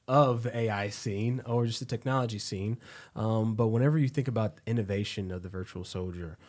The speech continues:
who is actually over that? And do you have any input on, of course, what should be innovated to making the virtual soldier better?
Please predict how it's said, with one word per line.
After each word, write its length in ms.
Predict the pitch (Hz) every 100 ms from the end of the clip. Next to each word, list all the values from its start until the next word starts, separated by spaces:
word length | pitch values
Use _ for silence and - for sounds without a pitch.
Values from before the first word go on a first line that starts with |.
| - -
who 340 | - 131 160 147
is 120 | 117
actually 500 | 113 113 - 113 98 -
over 260 | 101 117
that? 320 | 127 135 139 -
And 200 | 104 101
do 420 | 104 107 107 104 101 - -
you 160 | 113
have 200 | 113 107
any 120 | 104
input 600 | 95 104 101 - 107 101 -
on, 240 | 101 98
of 100 | 95 -
course, 420 | 110 98 - -
what 160 | 107
should 140 | - 98
be 100 | 101
innovated 580 | 104 98 95 95 95 -
to 180 | 95 87 - -
making 320 | 104 101 104
the 80 | 95
virtual 340 | 92 95 - 95
soldier 320 | 101 98 98
better? 320 | 92 98 147